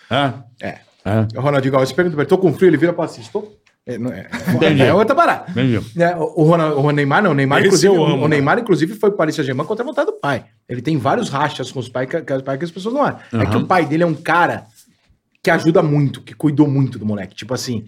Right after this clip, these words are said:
Speaker 1: É gratidão, né?
Speaker 2: É, tipo, ó, sou teu pai, vou cuidar de você e eu
Speaker 3: Mas no
Speaker 2: não vou deixar
Speaker 3: documentário
Speaker 2: você.
Speaker 3: você vê que tem umas puta
Speaker 2: Exato,
Speaker 3: treta,
Speaker 2: mas o
Speaker 3: é.
Speaker 2: documentário, eu vou te falar, também
Speaker 3: É
Speaker 2: não é
Speaker 3: de
Speaker 2: produzido
Speaker 3: leve.
Speaker 2: pelo Neymar, tá? Aquilo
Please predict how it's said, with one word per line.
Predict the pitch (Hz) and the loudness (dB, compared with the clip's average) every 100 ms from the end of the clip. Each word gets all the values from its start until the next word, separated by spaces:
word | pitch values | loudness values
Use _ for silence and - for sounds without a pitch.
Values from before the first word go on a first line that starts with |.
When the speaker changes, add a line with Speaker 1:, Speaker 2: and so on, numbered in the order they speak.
| - | -10
Speaker 1:
É | 156 | -2
gratidão, | 175 143 139 104 95 90 | 0 2 0 0 0 -2
né? | 98 101 | -2 0
Speaker 2:
É, | 165 147 | 2 2
tipo, | 107 139 160 | -2 -2 2
ó, | 143 104 - _ - | 2 2 -8 _ -20
sou | - | -6
teu | 143 | -4
pai, | 113 143 | 0 0
vou | 139 | 0
cuidar | 127 131 | 0 -2
de | 123 | -2
você | 120 160 | -4 -4
e | - | 0
eu | 143 | 2
Speaker 3:
Mas | 151 | 4
no | 170 | 4
Speaker 2:
não | 151 | 4
vou | 170 | 4
deixar | 170 160 165 175 | 4 4 2 2
Speaker 3:
documentário | 165 | 2
Speaker 2:
você. | 240 | 2
Speaker 3:
você | 233 | 4
vê | 185 | 4
que | 202 | 2
tem | 160 143 | -2 0
umas | 139 120 | 0 0
puta | - 123 147 127 | -4 -4 0 0
Speaker 2:
Exato, | 127 143 131 | 2 2 6
Speaker 3:
treta, | 135 | 6
Speaker 2:
mas | 127 - | 4 4
o | |
Speaker 3:
é. | |
Speaker 2:
documentário, | - - 165 147 160 | 4 4 2 2 2
eu | |
vou | 170 | 0
te | 165 | 0
falar, | 170 117 | -2 -2
também | 131 127 | 0 2
Speaker 3:
É | 147 | 2
Speaker 2:
não | 143 | 4
é | |
Speaker 3:
de | 180 | 4
Speaker 2:
produzido | 170 156 143 | 6 6 4
Speaker 3:
leve. | 160 | 2
Speaker 2:
pelo | 160 | 0
Neymar, | 165 180 127 98 | 0 -2 -6 -8
tá? | 113 _ _ _ _ _ _ | -16 _ _ _ _ _ _
Aquilo | - | -4